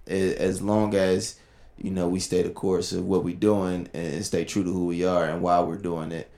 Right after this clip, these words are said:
you know what I'm saying, we gonna make a, a impact on our city because I think,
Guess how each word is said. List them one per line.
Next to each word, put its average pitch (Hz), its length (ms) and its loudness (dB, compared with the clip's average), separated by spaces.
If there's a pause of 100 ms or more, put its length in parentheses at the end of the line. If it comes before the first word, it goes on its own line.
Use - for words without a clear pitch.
(220)
you - 120 -8
know 90 60 -2
what 85 60 -2
I'm - 40 -6
saying, 82 220 -6
we 90 100 -2
gonna 85 140 -6
make 82 200 -6
a, 82 300 -2
a - 180 -4
impact 92 580 -2
on 87 200 -8
our 76 140 -4
city 90 360 -4
because 78 280 -10
I 87 80 -2
think, 131 320 -6